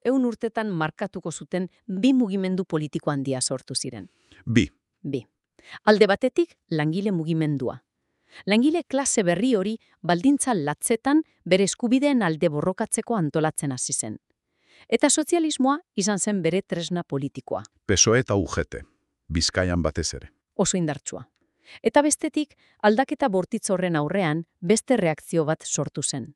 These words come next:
Speaker 2: Euskal nazionalismo.
Speaker 1: Hori da. Tradiziozko euskal gizartea, euskalduna, katolikoa, baserritara,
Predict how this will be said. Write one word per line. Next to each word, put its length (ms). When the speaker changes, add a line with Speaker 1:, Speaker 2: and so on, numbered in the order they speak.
Speaker 2:
Euskal 280
nazionalismo. 760
Speaker 1:
Hori 280
da. 240
Tradiziozko 880
euskal 340
gizartea, 880
euskalduna, 920
katolikoa, 760
baserritara, 800